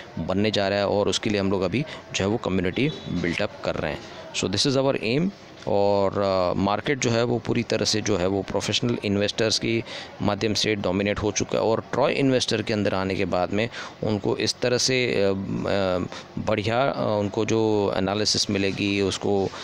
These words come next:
tips मिलेंगे और उनको profits कमाते रहेंगे। तो वो हर member जो हमारे साथ में जुड़ा होगा उसको वहाँ पर बेनिफिट लेने वाले, मिलने वाले हैं।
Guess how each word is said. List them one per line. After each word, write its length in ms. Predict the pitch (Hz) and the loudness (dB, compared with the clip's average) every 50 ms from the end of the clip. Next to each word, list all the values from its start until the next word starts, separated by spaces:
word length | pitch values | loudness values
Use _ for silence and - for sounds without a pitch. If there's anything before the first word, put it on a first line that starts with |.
| - - - - - | -12 -14 -12 -4 -4
tips 240 | 135 - - - | -2 0 2 0
मिलेंगे 520 | 120 107 107 107 104 101 98 101 101 101 101 | 2 2 2 2 0 0 0 0 2 2 2
और 340 | 98 98 101 101 98 95 101 | 2 2 2 2 2 2 2
उनको 320 | 98 95 98 95 - - | 2 2 0 0 -2 -4
profits 360 | - 92 95 - 113 - - | -2 -2 -2 -2 -2 -2 -2
कमाते 340 | - 104 101 92 90 - 95 | 0 0 0 0 0 -2 -2
रहेंगे। 220 | 92 90 87 92 | -2 0 -2 -2
तो 120 | 90 - 101 | -2 -2 0
वो 220 | 98 98 104 - - - - - - - | 0 0 0 -2 -4 -10 -16 -16 -8 -4
हर 160 | - - 160 | 0 2 4
member 300 | 160 135 117 110 110 104 | 4 4 4 4 2 2
जो 100 | 98 107 | 0 0
हमारे 220 | 90 92 98 101 95 | 0 0 2 2 2
साथ 260 | - 95 92 90 - | 0 0 -2 -2 -2
में 80 | 101 90 | -4 0
जुड़ा 220 | 95 90 85 87 | 0 0 0 0
होगा 360 | 82 85 85 87 87 82 - - - - - - - | 0 0 -2 0 0 -2 -2 -4 -10 -14 -14 -8 -4
उसको 300 | - - - - - 104 | -2 -2 0 0 0 0
वहाँ 260 | 92 95 87 78 85 | 2 0 0 -2 -2
पर 140 | 82 95 92 | -2 -2 -4
बेनिफिट 440 | 90 87 90 90 95 90 - 98 92 | -4 -2 -2 -2 -2 -2 -2 -2 -2
लेने 160 | 87 87 90 | -2 0 0
वाले, 300 | 90 87 82 78 78 78 - | 0 0 0 0 -2 -2 -2
मिलने 240 | 95 92 95 92 82 | 0 0 2 2 0
वाले 220 | 78 78 78 80 | 0 0 0 0
हैं। 160 | 76 71 69 | -2 -2 -4